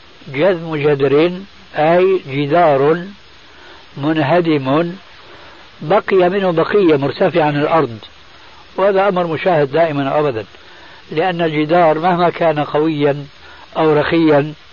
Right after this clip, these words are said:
لا ينهدم من أصله بحيث يصبح مع الأرض سويا، وإنما يبقى منه بقية مستعلية عن الأرض. فقام هذا الشخص الذي رآه الصحابي في المنام،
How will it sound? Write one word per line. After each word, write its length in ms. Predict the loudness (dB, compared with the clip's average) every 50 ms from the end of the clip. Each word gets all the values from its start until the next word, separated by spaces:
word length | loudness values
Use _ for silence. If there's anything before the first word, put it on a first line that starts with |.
| -20 -20 -20 -20 -20 -20 -20 -8 -2
لا 200 | 0 2 2 2
ينهدم 380 | 2 2 2 2 2 2 2 2
من 160 | 0 -2 -2
أصله 520 | 0 0 0 0 0 0 2 2 2 2
بحيث 460 | 0 0 -2 0 0 0 0 0 -2
يصبح 400 | -2 -4 -2 -2 -2 -2 -2 -2
مع 180 | -2 -2 -2 -2
الأرض 280 | -2 -2 0 0 -2 -2
سويا، 600 | -2 -4 -2 0 0 0 0 0 0 -2 -4 -10 -18 -20 -20 -20 -20 -20 -20 -20 -20 -20 -20 -20 -20 -16 -8 -6
وإنما 400 | -4 -4 -2 -2 -2 0 2 2
يبقى 340 | 4 2 2 2 0 0
منه 200 | 0 0 -2 -2
بقية 540 | -2 -2 -4 -4 -4 -2 -2 -2 -2 -2 -4 -8 -12 -20 -20 -20 -20 -20 -20 -20 -14 -8
مستعلية 560 | -6 -6 -2 0 2 2 2 2 2 2 2 2
عن 200 | 2 0 -2 -4
الأرض. 400 | -4 -2 0 0 0 0 -2 -8 -18 -20 -20 -20 -20 -20 -20 -20 -20 -20 -20 -20 -20 -20 -20 -20 -20 -20 -20 -12 -6
فقام 440 | -6 -4 -2 0 2 2 2 2 2
هذا 440 | 0 0 2 2 2 2 0 0 -2
الشخص 480 | -2 -4 -8 -6 -4 -4 -4 -4 -6 -12 -12 -14 -14 -16 -20 -20 -20 -20 -20 -20 -20 -20 -20 -20 -20 -20 -20 -14 -8 -6
الذي 340 | -4 -2 -2 0 0 2 2
رآه 480 | 2 2 2 2 2 2 2 2 0
الصحابي 500 | -2 -4 -2 -2 0 0 0 -2 -4 -6
في 120 | -8 -10 -10
المنام، 520 | -10 -10 -8 -4 -2 0 0 -2 -4 -8